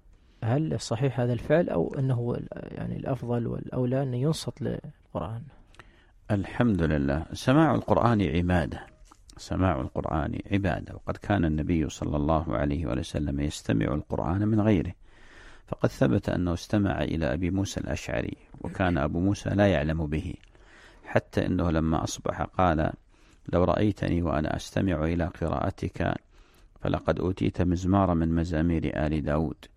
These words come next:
Speaker 2: فقال أبو موسى: "لو علمت لحبرته لك تحبيراً"، أي لزينته لك تزييناً.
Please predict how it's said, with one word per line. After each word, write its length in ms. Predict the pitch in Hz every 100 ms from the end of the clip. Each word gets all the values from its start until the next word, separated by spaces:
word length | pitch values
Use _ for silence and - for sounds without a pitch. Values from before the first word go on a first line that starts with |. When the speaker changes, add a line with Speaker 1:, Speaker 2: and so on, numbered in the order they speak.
| _ - - -
Speaker 2:
فقال 340 | - 131 107
أبو 260 | 78 87 87
موسى: 380 | 90 90 -
"لو 160 | 82 80
علمت 400 | 69 90 101 -
لحبرته 680 | 78 - 82 95 - 82 87
لك 180 | 78
تحبيراً"، 680 | 87 - - 82 90 82 - - _ - - _ -
أي 100 | 90
لزينته 720 | 80 87 82 85 90 90 85
لك 180 | 80 87
تزييناً. 720 | 76 - 80 82 95 85 -